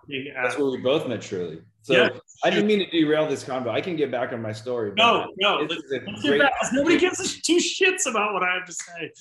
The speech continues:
Speaker 2: That's not true,
Speaker 1: <laughs> I
Speaker 2: bro.
Speaker 1: don't
Speaker 2: That's not
Speaker 1: think
Speaker 2: true.
Speaker 1: <laughs>
Speaker 2: All right, if you want, I'll pick your brain later, but I love it, man. Um, so I'll keep going, but if you want, I'm, again, I'm, I'm
Speaker 1: No, I, I
Speaker 2: already
Speaker 1: think it's really important. Like,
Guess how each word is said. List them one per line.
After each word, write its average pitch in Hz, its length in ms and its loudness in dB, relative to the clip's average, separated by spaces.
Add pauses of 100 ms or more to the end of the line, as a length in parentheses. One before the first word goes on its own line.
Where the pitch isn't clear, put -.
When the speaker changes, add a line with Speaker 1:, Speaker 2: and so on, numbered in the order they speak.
(240)
Speaker 2:
That's - 220 2
not 165 240 2
true, 175 100 -4
Speaker 1:
<laughs> 302 40 2
I 311 80 2
Speaker 2:
bro. 139 200 2
Speaker 1:
don't 127 120 -4 (100)
Speaker 2:
That's 170 40 -10
not 127 120 -6
Speaker 1:
think 160 120 -6
Speaker 2:
true. 117 180 -2 (400)
Speaker 1:
<laughs> 269 680 0 (300)
Speaker 2:
All 135 80 2
right, 147 100 2
if 143 60 -6
you 156 80 0
want, 156 160 0
I'll 135 80 2
pick 131 180 -6
your 123 100 -10
brain 107 260 -8
later, 92 340 -10
but 82 200 -14 (140)
I 104 80 -8
love 101 260 -6
it, 65 180 -12
man. 87 420 -14
Um, 104 520 -4 (880)
so 143 500 0 (260)
I'll 156 160 2
keep 160 180 -8
going, 143 200 -2
but 117 120 -6
if 113 100 -8
you 139 80 -8
want, 127 120 -8
I'm, 127 100 -6
again, 120 200 -2
I'm, 117 180 -4
I'm - 100 -4
Speaker 1:
No, 233 160 2
I, 175 100 4
I 180 40 0
Speaker 2:
already 220 240 2
Speaker 1:
think - 200 -2
it's - 160 -8
really 214 180 4
important. 190 520 -4
Like, 147 260 -8